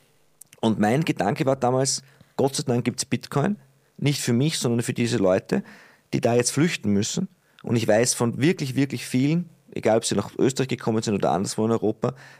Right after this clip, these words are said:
die nichts viel anderes mitnehmen konnten als ihre kryptografischen Werte. Weil was willst du mitnehmen? Ne? Kannst, das Haus ist wertlos, die Aktien sind wertlos, das Bankkonto kannst nicht mehr zugreifen,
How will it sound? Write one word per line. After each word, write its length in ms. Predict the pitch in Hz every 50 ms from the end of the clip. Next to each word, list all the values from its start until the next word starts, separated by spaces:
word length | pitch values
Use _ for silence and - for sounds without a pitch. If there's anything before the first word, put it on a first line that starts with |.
| _ _
die 140 | - 113 117
nichts 300 | 123 135 131 - - - - _ _
viel 240 | - - 139 127
anderes 360 | 101 90 110 127 127 120 110 120
mitnehmen 440 | 120 - - - 117 113 113 107
konnten 360 | 104 - 101 104 110 - - 98
als 260 | 73 85 104 107 110
ihre 160 | 110 107 110
kryptografischen 880 | - - 110 104 - - 107 - - 90 95 - - 123 - - 101 87
Werte. 380 | 90 87 87 - - 175 180 - - _ - _
Weil 180 | - - 117 120
was 140 | 127 120
willst 160 | 120 139 135 -
du 40 |
mitnehmen? 380 | 151 143 - - 87 82 82 85
Ne? 160 | 98 123 139 135 - _
Kannst, 260 | - 107 101 - -
das 180 | 98 92 - -
Haus 220 | - 82 110 131
ist 260 | 127 113 - - -
wertlos, 400 | - 90 113 - - 151 151 143
die 120 | - 101 85
Aktien 420 | 78 120 - - - 139 131 127
sind 200 | 120 120 113 110
wertlos, 400 | 98 107 123 - 143 156 165 - - - - - - - _
das 180 | - 101 - -
Bankkonto 720 | _ - - - - 104 113 127 - - 131 131 127 127
kannst 240 | 123 127 117 - -
nicht 160 | 117 - -
mehr 80 | - 98
zugreifen, 600 | - - 139 131 131 131 131 139 135 - 151 147